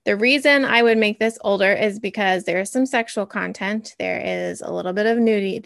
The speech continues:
nudity, and there's just some complex social <clears throat> subjects that honestly would probably be boring for a younger audience.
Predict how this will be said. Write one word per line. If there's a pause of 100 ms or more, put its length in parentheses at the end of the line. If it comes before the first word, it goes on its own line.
nudity, (380)
and
there's
just (120)
some
complex
social (200)
<clears throat>
subjects (320)
that (120)
honestly
would
probably
be (160)
boring
for
a
younger
audience.